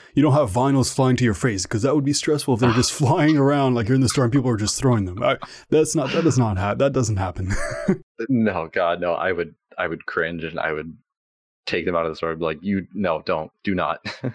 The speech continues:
Speaker 2: <laughs>
Speaker 1: Actually, on that note, what are some do's and don'ts when it comes to collecting vinyls?
Speaker 2: Um, don't touch a record if you have, like, greasy fingers or if you touch,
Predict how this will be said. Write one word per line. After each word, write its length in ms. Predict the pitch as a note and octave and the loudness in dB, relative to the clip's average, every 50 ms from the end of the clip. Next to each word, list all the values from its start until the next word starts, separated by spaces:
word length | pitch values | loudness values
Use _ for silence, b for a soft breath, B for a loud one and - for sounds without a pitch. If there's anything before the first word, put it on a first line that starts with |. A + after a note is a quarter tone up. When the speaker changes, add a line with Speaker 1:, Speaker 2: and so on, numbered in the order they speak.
| - _ - | -10 _ -10
Speaker 2:
<laughs> 400 | - - _ _ _ _ _ - | -10 -10 _ _ _ _ _ -2
Speaker 1:
Actually, 460 | F3 G3+ E3+ E3 - D3 C3 A2+ A2+ | 0 2 2 2 2 2 2 2 0
on 180 | A2+ A2+ G#2+ G2+ | -2 -2 -2 -2
that 160 | A2+ C3 C3+ | 0 0 2
note, 240 | C3 C3 C3+ B2 G#2+ | 2 2 2 0 0
what 140 | G2 C#3+ E3+ | 0 0 2
are 80 | F3+ E3+ | 2 0
some 240 | - - F#3+ D3+ A#2 | 2 0 0 0 2
do's 300 | F2+ - - - D3 A#2 | 4 2 2 2 2 0
and 160 | C3+ B2+ G#2 F2+ | 0 0 0 2
don'ts 440 | A2+ A#2+ C#3+ D3 C3 - - - - | 2 2 4 2 2 0 -2 -2 -2
when 160 | D#3 G#2+ G#2+ | -2 0 0
it 60 | G#2 | 0
comes 200 | - B2 A#2 A2+ - | 0 0 0 0 0
to 140 | - B2+ G#2 | 0 -2 0
collecting 420 | - B2 A#2 A#2+ G#2+ - A#2 G#2 | 0 0 0 0 0 0 -4 -2
vinyls? 560 | F#2 G2+ A2 B2+ C#3 G#2 D#2+ - - - - _ _ _ _ _ _ _ _ | -2 -2 -2 -2 -2 -4 -4 -8 -10 -10 -10 _ _ _ _ _ _ _ _
Speaker 2:
Um, 600 | - - A#2 A#2 A#2 A#2 A2+ A2 G#2+ G#2+ G2+ - - _ _ _ _ _ - F#2 - _ - F2+ E2 _ _ _ _ _ _ - | -2 0 0 0 0 0 0 -2 -2 -2 -4 -6 -10 _ _ _ _ _ -20 -20 -20 _ -18 -20 -20 _ _ _ _ _ _ -6
don't 480 | - A#2 G#2 F2+ F#2 F#2+ F#2+ F#2+ G2 - _ _ _ _ _ _ _ _ _ - | -2 0 2 2 2 0 0 -4 -6 -10 _ _ _ _ _ _ _ _ _ -8
touch 480 | - F#2 F2+ - - - - - - _ _ _ _ _ _ - | -4 -4 -4 -4 -6 -10 -10 -10 -12 _ _ _ _ _ _ -4
a 240 | F#2 F2+ E2+ E2 E2+ | -2 0 0 0 -2
record 480 | E2+ D#2 D2+ - F2 F2+ F2 F2 - | -2 -4 -4 -4 -6 -4 -4 -4 -4
if 140 | D#2+ E2 - | -6 -8 -6
you 120 | F2+ E2+ E2 | -6 -4 -4
have, 240 | D#2+ D#2 D#2 D#2+ - - | -4 -4 -6 -8 -10 -10
like, 180 | F2+ F2+ - _ | -10 -10 -10 _
greasy 300 | - - G#2 F#2 - F#2 - | -6 -6 -6 -6 -6 -8 -6
fingers 500 | - G#2+ G#2+ G2 G2 G2+ G2+ G2+ G2 - | -6 -6 -4 -2 -2 -2 -2 -2 -4 -4
or 180 | - E2 F2 E2+ | -4 -4 -4 -4
if 80 | - | -6
you 80 | - F2 | -8 -6
touch, 300 | E2+ E2 - _ - | -6 -6 -6 _ -20